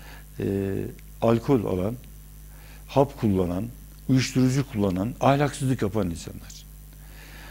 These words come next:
E, netice itibariyle o benim için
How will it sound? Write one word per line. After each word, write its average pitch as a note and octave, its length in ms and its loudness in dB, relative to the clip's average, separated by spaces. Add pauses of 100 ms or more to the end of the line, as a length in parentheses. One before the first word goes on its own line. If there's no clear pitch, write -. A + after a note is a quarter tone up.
(200)
E, A#2+ 60 -2 (360)
netice C#3+ 320 8
itibariyle D#3+ 640 10 (760)
o D#3+ 300 10
benim D3 280 10
için F3 420 4